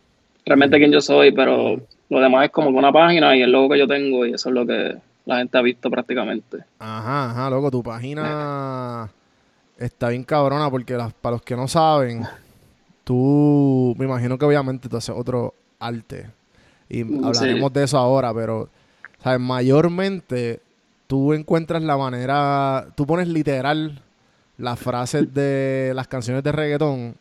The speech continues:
Speaker 2: en tu arte.
Speaker 1: Sí.
Speaker 2: Como que, qué sé yo, Wisin lavando platos,
Speaker 1: <laughs>
Speaker 2: eh, y, y cositas así, mano, que en verdad me tripean mucho y sé que se han ido viral par de veces y par de artistas la han puesto, ¿verdad?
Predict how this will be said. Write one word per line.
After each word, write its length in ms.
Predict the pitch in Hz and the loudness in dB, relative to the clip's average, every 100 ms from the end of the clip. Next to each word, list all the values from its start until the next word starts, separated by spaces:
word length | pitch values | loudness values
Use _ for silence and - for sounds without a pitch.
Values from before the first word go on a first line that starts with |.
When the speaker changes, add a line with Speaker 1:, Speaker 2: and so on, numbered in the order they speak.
| _ | _
Speaker 2:
en 120 | 123 120 | -12 -8
tu 180 | 113 | -6
arte. 300 | 117 117 - - - _ _ _ - - 107 | -6 -10 -16 -20 -20 _ _ _ -20 -20 -18
Speaker 1:
Sí. 160 | - 123 123 | -12 -8 -4
Speaker 2:
Como 260 | 123 123 123 | -4 -4 -6
que, 880 | 117 113 110 110 101 92 87 85 82 - _ _ | -6 -6 -6 -6 -8 -8 -12 -14 -16 -20 _ _
qué 100 | 123 | -6
sé 140 | 143 | -2
yo, 100 | 139 | 0
Wisin 320 | 131 131 151 143 | 0 -2 -4 -2
lavando 360 | 139 143 135 | -2 0 -2
platos, 580 | 120 120 131 127 120 117 104 _ _ _ _ _ | -2 -4 -4 -4 -4 -6 -10 _ _ _ _ _
Speaker 1:
<laughs> 220 | - - 127 | -10 -4 -2
Speaker 2:
eh, 920 | 127 131 127 120 117 113 101 92 143 _ _ - _ - | 0 0 -2 -2 -4 -6 -10 -14 -18 _ _ -20 _ -12
y, 380 | 123 123 120 104 | -6 -6 -6 -8
y 40 | 120 | -6
cositas 380 | 127 131 143 | -4 -2 0
así, 280 | 160 143 156 | 2 2 0
mano, 260 | 151 147 139 | -2 -2 -4
que 160 | 123 120 | -4 -6
en 100 | 120 | -6
verdad 580 | 120 120 123 135 135 131 | -6 -6 -4 -2 -2 -4
me 100 | 127 | -6
tripean 340 | 123 123 127 | -6 -6 -6
mucho 580 | 131 139 - 120 113 110 | -4 -4 -4 -6 -6 -8
y 120 | 120 | -10
sé 180 | 107 117 | -10 -8
que 80 | 123 | -8
se 80 | 135 | -6
han 120 | 131 | -4
ido 160 | 131 131 | -2 -2
viral 220 | 131 127 | 0 -4
par 220 | - 117 | -6 -8
de 140 | 120 117 | -6 -6
veces 220 | 117 117 | -6 -6
y 80 | 127 | -4
par 100 | 135 | -2
de 60 | 151 | -2
artistas 360 | 147 165 160 | -2 -6 -4
la 60 | 143 | -4
han 80 | 120 | -4
puesto, 340 | 143 - 113 | -6 -6 -10
¿verdad? 260 | 110 120 | -10 -10